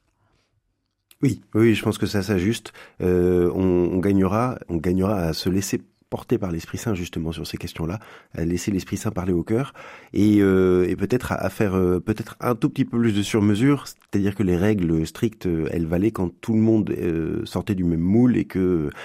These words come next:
évidemment, dans un établissement, euh, catholique, euh, on avançait tous au même rythme, et cetera. Aujourd'hui, c'est plus du tout le cas.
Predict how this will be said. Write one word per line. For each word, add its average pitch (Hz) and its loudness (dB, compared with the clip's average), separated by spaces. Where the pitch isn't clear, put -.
évidemment, 85 2
dans 82 0
un 78 -2
établissement, 85 -2
euh, 80 -2
catholique, 85 -8
euh, 78 -4
on 80 -4
avançait 76 -6
tous - -12
au - -4
même 80 -4
rythme, 90 -8
et 76 -12
cetera. 78 -10
Aujourd'hui, 85 -4
c'est 90 -4
plus 95 0
du 90 -2
tout 101 -2
le 92 -2
cas. 98 -2